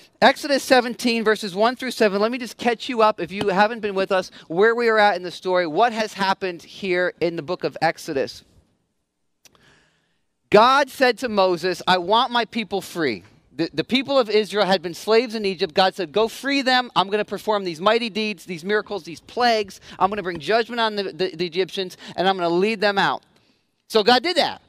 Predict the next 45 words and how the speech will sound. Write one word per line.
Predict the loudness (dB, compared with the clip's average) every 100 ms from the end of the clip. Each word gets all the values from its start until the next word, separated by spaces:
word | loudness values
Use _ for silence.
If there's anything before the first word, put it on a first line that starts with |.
| _ 2
Then | 4 4
they | 0
get | -2 0
to |
the | -2
Red | 2 2 0
Sea. | -4 -2 -2
The | -2
people | -2 0 2
of | 2
Israel | 2 0 -2
freak | 0 -2 2
out. | 4 4 2
They're | 0
like, | -2 2
"Oh | 0
no, | 2 0 0
what | 0
are |
we |
gonna | -4 -6
do? | -4 -4
We're |
gonna | -4
drown | -2 -2
in | -2
the |
Red | -4 -6
Sea." | -8 -6
And | -2
God | -2 0
says, | -6 -8
"Watch | -10 -2 2 2 0
again." | -4 -4 -6 -14 -10
He | -10
parts | -6 -2 -2 -2
the | -4
Red | 0 0
Sea. | -4 -6 -6 -6 -10 -20 -14
The | -8
people | -4 -2 0
of | 2
Israel | 0 -2
go | -4 -6
through. | -6 -6 -6 -6